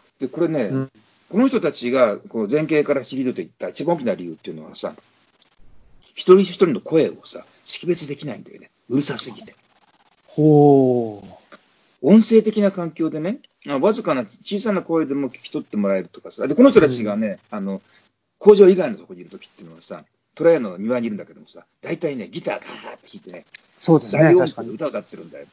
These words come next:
Speaker 2: 確かに。うんうん。
Speaker 1: これも、あの、声をか、ね、なんか、からきり声を上げて歌を歌ってるだけであって、一人一人のこうね、あの、なんつうのか、つぶやくような声とかさ、
Speaker 2: うん。
Speaker 1: 絞り出すような声っていうのはさ、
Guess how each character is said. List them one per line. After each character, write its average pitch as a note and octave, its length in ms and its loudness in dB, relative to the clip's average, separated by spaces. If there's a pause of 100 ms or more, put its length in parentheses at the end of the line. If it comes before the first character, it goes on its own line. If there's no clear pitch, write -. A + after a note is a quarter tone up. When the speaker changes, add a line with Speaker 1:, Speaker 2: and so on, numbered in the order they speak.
(160)
Speaker 2:
確 C#3 120 -8
か C3 60 -6
に。 A#2+ 60 -6
う A#2 40 -12
ん A#2+ 160 -8
う A2+ 60 -8
ん。 G#2+ 80 -10
Speaker 1:
こ - 140 -18
れ G#3+ 80 6
も、 F#3+ 320 2
あ D#3+ 140 -2
の、 B2+ 160 -4 (680)
声 F#3 240 6
を A#2 120 4
か、 - 300 -20
ね、 B2+ 120 -6
な A#2 160 -6
ん G#2+ 40 -10
か、 G2 180 -14 (140)
か C#3 120 -12
ら D3+ 80 2
き D3+ 120 -4
り D3 80 0
声 C#3 140 4
を G#2 40 -2
上 F2+ 60 -8
げ F#2 80 -12
て F#2 60 -12
歌 F#2+ 200 -8
を G2 40 -8
歌 F#2+ 120 -12
っ F2+ 40 -14
て - 180 -20
る F#2 60 -10
だ F#2+ 100 -12
け A2 100 -8
で F2+ 120 -8
あ D#2+ 60 -18
っ - 20 -20 (180)
て、 G#2 200 -8 (400)
一 F3+ 200 -2
人 F3 40 2
一 F3 220 0
人 C3+ 100 -2
の F2+ 80 -8
こ E2 300 -16
う - 20 -14
ね、 A2+ 160 -12 (160)
あ G2 120 -12
の、 F2 300 -12
な F2+ 120 -10
ん E2 40 -14
つ - 100 -20
う - 20 -20
の E2+ 80 -20
か、 - 60 -20
つ - 140 -2
ぶ D3+ 100 10
や D#3+ 120 8
く C3 100 -10
よ G2 100 -6
う D2+ 40 -16
な D2+ 100 -20
声 E2 240 -10
と - 120 -20
か C#3 120 -8
さ、 C#3 140 0
Speaker 2:
う C3 40 -2
ん。 A2+ 560 -10
Speaker 1:
絞 D#3 260 0
り E3 60 2
出 D#3+ 120 4
す B2+ 120 -4
よ F#2 60 -6
う - 20 -16
な F2 60 -12
声 F2+ 240 -8
っ - 20 -20
て - 200 -20
い D#2+ 40 -14
う D2 40 -20
の D2+ 80 -20
は - 80 -20
さ、 - 220 -16